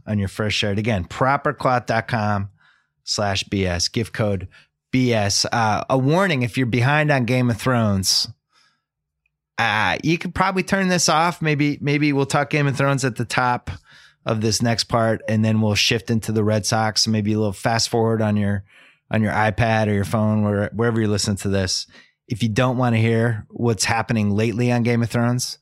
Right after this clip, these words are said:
we're gonna talk about it with Mallory. We're gonna talk about that, the Red Sox, whether they should trade for Giancarlo Stanton. Then we're gonna call my dad. And, uh, it's been Mallory's dream in life to talk about,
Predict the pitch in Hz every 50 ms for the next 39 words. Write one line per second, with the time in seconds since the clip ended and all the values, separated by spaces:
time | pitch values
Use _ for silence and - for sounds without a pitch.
0 | _ - _ - 110 113 117 110 - 123 123 120 127 123 120 117 113 110 101 92
1 | 107 110 110 110 113 113 110 104 98 - 104 92 - 104 92 85 110 110 110 104
2 | 92 - 120 107 110 113 110 - - 113 107 101 - - 107 104 104 104 101 95
3 | - 101 95 - 113 107 98 - 107 92 98 104 104 98 - 107 98 98 95 -
4 | - 110 107 107 95 107 104 95 - - - - - - _ - - 127 135 139
5 | 139 131 - - 139 131 127 123 117 104 113 110 110 107 98 92 85 82 90 -
6 | _ _ _ _ _ _ _ - - 107 107 101 98 98 95 92 - - - -
7 | - 151 147 143 143 135 135 123 110 98 - 120 113 101 101 95 98 92 87 -
8 | - - 90 - 95 87 90 - 90 87 85 80 76